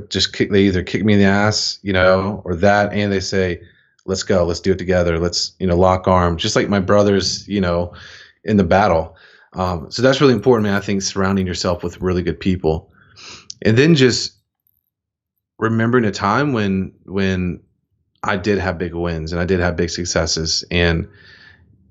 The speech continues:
going back and building that confidence level, because a lot of times when your confidence is down, that's when a lot of other things fail. And so remembering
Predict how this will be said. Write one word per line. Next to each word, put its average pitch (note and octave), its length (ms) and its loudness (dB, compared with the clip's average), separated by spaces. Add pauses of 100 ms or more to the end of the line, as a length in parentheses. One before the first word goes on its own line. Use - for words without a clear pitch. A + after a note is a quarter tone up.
(280)
going G#2+ 260 4
back G2+ 260 0
and F#2 160 -2
building G2+ 260 0
that F2+ 160 -4
confidence G2 480 -2
level, F2 160 -6
because F#2+ 200 -6
a F#2+ 60 2
lot A#2 140 4
of D3+ 80 -2
times G2+ 540 -2 (520)
when G#2+ 200 -2
your G2 100 2
confidence G#2+ 800 -2
is F2 100 -8
down, E2+ 560 -4 (100)
that's G2+ 240 0
when F#2+ 100 -2
a F2+ 40 0
lot F2+ 180 0
of E2+ 60 0
other F2 160 -2
things E2 240 -8
fail. - 420 -6 (840)
And G2+ 100 -4
so A#2 160 4
remembering A2+ 1080 2